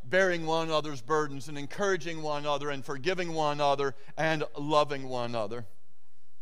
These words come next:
We have to leave the theory and experience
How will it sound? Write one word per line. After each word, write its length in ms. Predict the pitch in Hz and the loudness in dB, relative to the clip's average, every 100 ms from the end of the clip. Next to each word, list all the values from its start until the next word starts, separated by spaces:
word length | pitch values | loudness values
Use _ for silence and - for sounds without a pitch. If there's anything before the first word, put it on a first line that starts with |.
| - - - - - - - - - - - - - | -2 -2 -2 -2 -2 -2 -2 -2 -2 -2 -2 -2 0
We 180 | 156 | 0
have 380 | 139 170 170 - | 6 8 8 4
to 100 | 165 | -2
leave 420 | 143 170 190 165 | 0 0 2 0
the 100 | 143 | 0
theory 640 | 131 - 196 185 143 110 - - - - - - - - - - - - | -2 0 2 2 2 -2 -4 -4 -4 -4 -4 -2 -2 -2 -2 -2 -2 0
and 140 | 139 131 | 0 0
experience 840 | - - 185 180 160 139 - | -2 -2 4 6 6 2 0